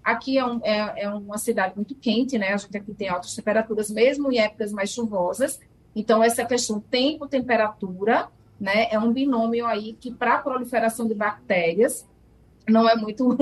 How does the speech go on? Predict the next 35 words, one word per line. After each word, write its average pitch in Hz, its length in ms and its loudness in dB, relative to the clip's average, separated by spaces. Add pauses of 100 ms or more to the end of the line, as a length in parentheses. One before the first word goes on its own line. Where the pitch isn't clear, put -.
(180)
<laughs> - 260 -18
agradável. 208 680 2
Então, 196 200 -4
pras 214 240 0
bactérias, 220 480 2
elas 226 240 2
gostam, 226 460 0
mas 240 180 -6
pra 254 220 -2
gente, 233 340 -2
pros 240 220 0
alimentos, 240 560 -2
realmente 240 460 0
pode 226 280 0
ter 233 100 -4
uma 226 120 0
deterioração, 220 720 -2
pode 220 260 0
ter 233 100 -6
uma 214 80 -4
proliferação 247 800 -2 (300)
que 359 140 -6
pode 262 260 0
causar 269 320 0
doenças. 240 480 -4
Então, 214 180 -2
é 208 60 0
bom 214 160 -4
a 220 60 -2
gente 226 180 -8
ficar 240 240 -4
sempre 233 260 -4
atento 233 340 -4
a 302 120 -2
isso. 208 360 -8